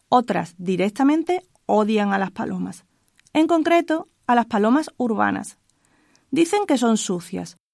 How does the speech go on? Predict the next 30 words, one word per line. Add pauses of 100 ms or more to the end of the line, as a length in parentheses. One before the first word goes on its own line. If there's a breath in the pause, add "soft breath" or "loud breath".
(260)
porque
dejan
excrementos
en
fachadas (280 loud breath)
y
en
mobiliario
urbano, (200 loud breath)
y
que
además
el
excremento
es
corrosivo. (580 soft breath)
Dicen (180)
que
son
ruidosas
y
molestan. (760)
Dicen
que
hay
demasiadas,
que
son
una
plaga